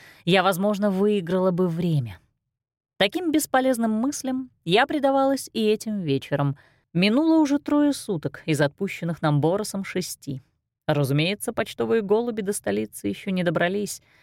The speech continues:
если вообще не стали объектом охоты стальвийцев. Одна надежда была на моего крылатого посланника. Может быть, я сваляла дурака с этим чернохвостом? Могла бы выбрать птицу помельче,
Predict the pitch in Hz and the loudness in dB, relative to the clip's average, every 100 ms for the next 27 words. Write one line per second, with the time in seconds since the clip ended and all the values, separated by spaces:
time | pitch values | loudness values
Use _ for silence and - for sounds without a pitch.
0 | _ - 151 156 160 - 208 190 156 - | _ 0 2 4 2 2 0 0 0 0
1 | 143 139 143 143 147 - 147 147 143 156 | 2 4 4 2 0 0 -2 0 -2 -2
2 | 143 - 151 143 135 - - 147 _ _ | -2 0 2 2 0 -2 -8 -8 _ _
3 | _ - 151 139 196 254 240 233 214 220 | _ -2 -2 0 0 2 0 -2 -2 -2
4 | 214 220 220 - 165 170 156 143 127 151 | 0 -2 -6 -6 0 2 4 4 2 0
5 | - 220 214 180 160 170 170 180 - 156 | -2 -4 -2 0 -2 -4 -4 -4 -4 -2
6 | 135 127 127 - - - _ _ _ _ | -2 -4 -8 -10 -10 -10 _ _ _ _
7 | _ _ _ 156 160 160 156 175 175 165 | _ _ _ 0 2 2 0 0 0 0
8 | 170 160 160 160 147 151 156 147 247 277 | 2 2 4 2 2 2 2 0 -4 -4
9 | - 147 131 - 151 151 147 139 135 - | -4 -4 -6 -4 -2 -2 -2 -2 -4 -4
10 | 143 139 - _ _ _ _ 156 170 196 | -4 -6 -10 _ _ _ _ 2 4 4
11 | 233 294 277 269 254 262 - - - 269 | 4 4 4 2 2 0 -2 -10 -6 -4
12 | - - 226 - 214 214 226 202 151 - | -4 -6 -4 0 0 2 2 2 0 -4
13 | 160 | -10